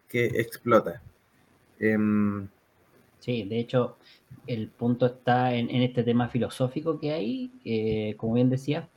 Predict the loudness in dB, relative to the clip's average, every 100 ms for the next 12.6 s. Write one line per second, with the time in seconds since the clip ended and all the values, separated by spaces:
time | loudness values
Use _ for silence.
0 | _ _ _ _ _ 2 4 0 0 4
1 | 4 6 6 4 4 4 6 6 6 4
2 | 4 2 2 4 2 2 -2 -6 _ 2
3 | 2 0 -6 -4 -4 -2 0 0 2 0
4 | 0 -2 -2 0 0 0 0 -2 -4 -4
5 | -4 -4 -6 -10 -20 -16 2 4 6 4
6 | 4 4 2 0 2 2 2 2 2 0
7 | -2 -2 2 4 4 0 0 -2 -2 -4
8 | -2 -2 0 0 0 0 -2 -2 -4 -6
9 | -4 -2 -2 0 0 0 -2 -2 -6 -4
10 | -4 -4 -4 -10 _ -6 -6 -2 -2 0
11 | -2 0 -2 -4 -4 -2 0 -2 -2 -2
12 | -2 0 2 2 0 -8